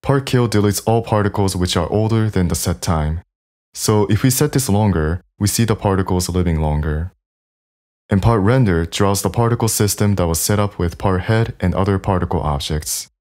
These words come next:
Finally, the shape of the particles is determined at the end of the chain. So we could change this to a rectangle or cube if we wanted to. And we can also change the characteristics.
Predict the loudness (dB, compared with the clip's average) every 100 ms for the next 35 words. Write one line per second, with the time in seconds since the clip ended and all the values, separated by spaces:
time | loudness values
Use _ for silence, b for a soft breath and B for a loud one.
0 | _ _ _ _ _ _ 0 4 4 4
1 | 2 0 2 2 0 0 2 2 2 0
2 | 0 -2 -2 -2 0 2 4 2 0 0
3 | 2 2 2 -2 0 0 0 -2 -6 _
4 | _ _ _ _ -2 2 4 2 0 2
5 | 2 2 0 0 2 0 0 0 0 -2
6 | -4 -8 _ _ _ _ _ _ _ _
7 | _ _ -4 -2 -2 0 0 0 -4 -4
8 | -2 0 0 -2 -4 -4 -4 -6 _ _
9 | _ _ _ _ _ _ _ _ _ -2
10 | 2 4 4 4 4 0 2 2 2 0
11 | 0 -2 -2 -4 -4 -4 -6 -6 -8 -10